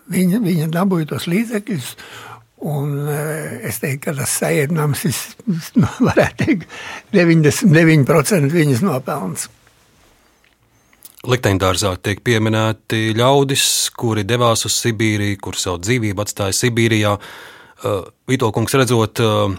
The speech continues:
Speaker 2: jūsu dzimti, jūsu ģimeni, tas bija vien veiksmīgs, uh, likteņa pagrieziens, jo arī jūs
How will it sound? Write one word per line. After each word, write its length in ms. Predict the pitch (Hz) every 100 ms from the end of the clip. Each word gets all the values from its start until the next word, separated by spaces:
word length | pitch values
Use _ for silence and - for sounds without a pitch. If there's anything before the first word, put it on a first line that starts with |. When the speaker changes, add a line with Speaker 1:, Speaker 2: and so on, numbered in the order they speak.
| - _ -
Speaker 2:
jūsu 420 | 113 135 147 127
dzimti, 400 | 98 80 80 95
jūsu 280 | 101 110 110
ģimeni, 400 | 107 90 90 87
tas 200 | - 98 - - - 101
bija 260 | 107 131
vien 240 | 123 117 117 _
veiksmīgs, 800 | 110 120 135 - 127 120 - - -
uh, 180 | 117 110 -
likteņa 500 | 120 117 - 101 101
pagrieziens, 800 | - 101 110 127 120 135 135 131 -
jo 240 | 107 107 - - - _ _ -
arī 260 | 135 147 143
jūs 260 | 127 127